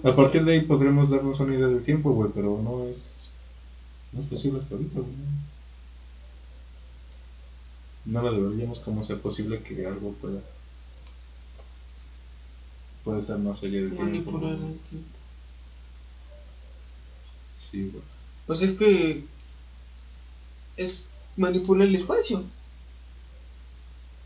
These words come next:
Speaker 1: Da igual,
Speaker 2: O sea, lo
Speaker 1: la
Speaker 2: curva,
Speaker 1: existencia del
Speaker 2: lo
Speaker 1: universo,
Speaker 2: curva.
Speaker 1: sí, güey.
Speaker 2: Porque, oh,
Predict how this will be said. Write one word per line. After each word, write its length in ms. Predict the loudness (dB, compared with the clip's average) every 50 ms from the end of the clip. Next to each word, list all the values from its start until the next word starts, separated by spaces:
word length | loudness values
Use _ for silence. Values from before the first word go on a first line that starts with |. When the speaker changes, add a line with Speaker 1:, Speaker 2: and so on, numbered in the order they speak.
| -18 -18 -16 -14
Speaker 1:
Da 160 | -12 -10 -8
igual, 300 | -8 -6 -6 -6 -6 -4 -2
Speaker 2:
O 80 | -2 -2
sea, 140 | 0 2
lo 160 | 4 4 4 2
Speaker 1:
la 40 | 4
Speaker 2:
curva, 180 | 4 6 6 6
Speaker 1:
existencia 400 | 4 4 2 2 2 0 0 0
del 80 | 0 2
Speaker 2:
lo 80 | 2 0
Speaker 1:
universo, 340 | 2 2 4 4 4 2 0
Speaker 2:
curva. 100 | -4 -8
Speaker 1:
sí, 120 | -8 -10
güey. 160 | -10 -10 -10 -14 -14 -18 -20 -20 -20 -20 -20 -20 -20 -20 -20 -20 -16 -8
Speaker 2:
Porque, 480 | -6 -6 -6 -6 -4 -4 -2 0 0 0
oh, 320 | 0 0 -2 -4 -6 -6